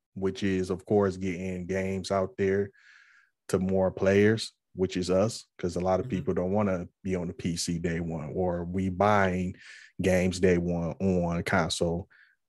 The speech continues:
Speaker 1: when people on P C pay fifteen dollars a month, get it day one. So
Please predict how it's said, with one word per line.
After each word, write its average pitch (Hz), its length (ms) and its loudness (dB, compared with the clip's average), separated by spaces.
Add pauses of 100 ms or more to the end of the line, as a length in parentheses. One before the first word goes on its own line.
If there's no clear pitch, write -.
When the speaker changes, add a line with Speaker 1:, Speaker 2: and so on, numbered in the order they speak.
(100)
Speaker 1:
when 82 640 2
people 101 300 6
on 95 80 4
P 98 180 4
C 101 460 6 (1300)
pay 95 140 6
fifteen 117 320 6
dollars 107 200 6
a 104 40 4
month, 131 240 8
get 98 160 2
it 85 80 -4
day 92 160 4
one. 90 280 -4
So 90 480 0